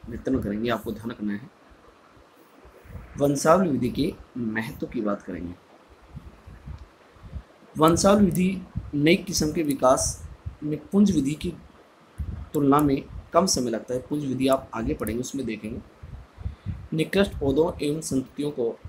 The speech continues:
एफ़ टू तथा एफ़ थ्री पीढ़ी में त्याग दिया जाता है, जिससे अपेक्षाकृत कम पौधे उगाने पड़ते हैं। यह पौधों के लक्षणों के सुधार के लिए अत्यधिक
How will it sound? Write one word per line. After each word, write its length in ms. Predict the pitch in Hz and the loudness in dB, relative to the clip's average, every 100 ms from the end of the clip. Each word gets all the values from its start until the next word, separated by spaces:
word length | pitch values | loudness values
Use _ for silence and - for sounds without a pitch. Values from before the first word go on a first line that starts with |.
| - | -2
एफ़ 240 | 131 135 | 0 0
टू 100 | 196 185 | -2 -4
तथा 360 | 139 139 - - | -4 -4 -4 -4
एफ़ 120 | 135 147 | -4 -4
थ्री 160 | - 196 202 - - _ - | 0 2 2 -4 -20 _ -10
पीढ़ी 180 | 143 139 | -4 -2
में 140 | 151 151 | -2 0
त्याग 220 | 143 151 | 2 2
दिया 180 | 143 120 | 2 2
जाता 280 | 110 107 123 | 0 -4 -6
है, 140 | 127 - - - - | -8 -12 -20 -20 -8
जिससे 340 | 131 - 165 - | -6 -4 -6 -8
अपेक्षाकृत 680 | - - 135 - 143 165 165 - - - - | -10 -8 -6 -6 -4 -6 -6 -12 -14 -12 -4
कम 120 | 151 | -4
पौधे 340 | 160 143 123 147 | -4 -4 -2 -4
उगाने 280 | 120 123 | -4 -4
पड़ते 300 | 127 104 - | -4 -6 -8
हैं। 160 | 104 95 - - - - _ - - - - - - - - - - | -14 -16 -20 -20 -20 -20 _ -20 -20 -20 -18 -8 -8 -10 -20 -16 2
यह 260 | 151 165 - | 4 4 4
पौधों 200 | 139 143 | 0 0
के 100 | 156 | 0
लक्षणों 560 | 139 135 135 - 175 180 - - - | 2 2 0 -2 0 0 -4 -10 -8
के 80 | |
सुधार 480 | 143 - 117 135 165 - - - | -6 -4 -2 -2 -4 -6 -8 -4
के 80 | 151 | -2
लिए 240 | 135 131 - - | -2 -2 -4 -12
अत्यधिक 380 | - 135 143 | -8 -8 -6